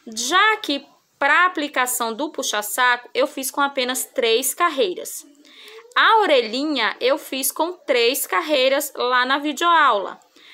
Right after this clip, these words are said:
Para essa mini menor, eu fiz com duas carreiras. Lá no passo a passo eu explico pra vocês e até mostro as minis maiores e as minis menores, tá? É,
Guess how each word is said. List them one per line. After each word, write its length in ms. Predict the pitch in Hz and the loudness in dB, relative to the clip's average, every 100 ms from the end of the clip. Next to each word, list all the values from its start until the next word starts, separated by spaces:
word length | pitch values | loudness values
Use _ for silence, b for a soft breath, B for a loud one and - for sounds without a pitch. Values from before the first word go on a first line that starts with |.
| B B _ | B B _
Para 360 | 320 349 392 349 | 4 4 6 4
essa 360 | 262 247 - 254 | 2 0 -2 -4
mini 360 | 226 202 202 | -4 -4 -6
menor, 580 | 208 277 311 247 233 269 - _ _ _ _ _ _ - | -2 -2 0 2 2 0 -8 _ _ _ _ _ _ 2
eu 140 | 269 | 2
fiz 300 | 294 269 262 | 2 -6 -6
com 220 | - 285 | -4 -4
duas 500 | 262 220 247 262 269 | -4 -6 -2 0 0
carreiras. 680 | - 294 285 247 185 - - - | 0 0 0 -2 -2 -6 -10 -2
Lá 260 | 294 370 | 2 4
no 100 | 440 | 2
passo 280 | 440 302 - | 0 -2 0
a 60 | 262 | -4
passo 360 | - 233 - | 0 -2 0
eu 40 | 277 | -2
explico 440 | 294 - 269 277 | -2 -6 -6 -6
pra 160 | 285 262 | -2 0
vocês 560 | 320 - - 247 240 | 0 -2 -2 0 0
e 40 | 269 | -2
até 280 | 262 277 330 | -2 -2 -2
mostro 520 | 349 254 262 - 302 | 0 0 -2 -4 -4
as 160 | 294 | -4
minis 380 | 233 233 220 214 | -6 -6 -6 -6
maiores 720 | 233 233 226 226 262 359 440 B B B B | -4 -2 2 2 2 0 -4 B B B B
e 100 | 285 | -2
as 140 | 311 294 | -2 -2
minis 360 | 311 311 302 | -4 -4 -4
menores, 680 | 311 330 359 247 185 - - | -2 -2 0 -2 -2 -4 -4
tá? 260 | 269 349 440 B B B | 0 0 -2 B B B
É, 200 | - 247 | -2 -2